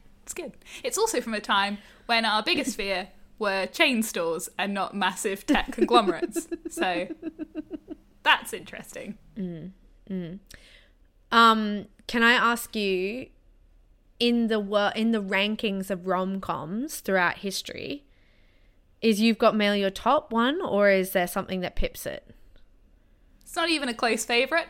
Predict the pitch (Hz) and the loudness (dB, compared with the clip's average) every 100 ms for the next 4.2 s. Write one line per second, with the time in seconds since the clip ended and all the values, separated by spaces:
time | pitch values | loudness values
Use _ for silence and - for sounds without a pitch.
0 | - - 208 220 240 277 302 - - 311 | -10 -2 0 0 -2 0 -2 -4 -2 0
1 | 262 262 233 311 254 - - 226 220 214 | 0 -4 -4 -2 -2 -2 0 0 0 -4
2 | - 214 - 202 196 - 254 247 269 262 | -2 -2 0 -2 0 2 0 0 -2 -2
3 | 285 - 262 233 233 247 214 208 196 190 | -6 -4 -2 -2 -2 -4 -2 -2 0 0
4 | 190 | 0